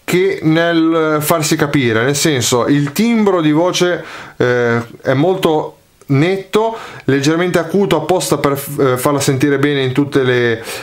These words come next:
le situazioni, eh, ma le parole scelte sono scandite bene e quindi è molto semplice capirlo, anche se si ha magari lo stereo in sottofondo acceso o, come capita a me,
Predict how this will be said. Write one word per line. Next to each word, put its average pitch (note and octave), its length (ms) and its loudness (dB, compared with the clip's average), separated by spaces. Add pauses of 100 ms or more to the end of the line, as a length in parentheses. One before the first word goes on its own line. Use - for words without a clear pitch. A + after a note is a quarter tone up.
le B2 160 0
situazioni, G3 840 0 (440)
eh, A#2+ 1160 0 (380)
ma D#3+ 420 0
le E3+ 200 2
parole F3+ 480 2
scelte C3+ 720 0
sono C#3 420 0
scandite E3+ 540 0
bene A#2 600 0 (460)
e C#3+ 120 0
quindi D#3+ 280 0
è D#3+ 140 0
molto G3+ 320 2
semplice G3 460 0
capirlo, C3 760 0
anche F#3+ 340 0
se D#3+ 140 0
si D#3+ 160 0
ha E3+ 100 2
magari D#3+ 340 2
lo C#3+ 120 0
stereo D#3 380 0
in C#3+ 60 2
sottofondo D3 460 0
acceso F#3+ 640 0 (320)
o, E3 120 2
come D#3+ 200 0
capita F3 300 0
a F3+ 40 2
me, F3+ 220 0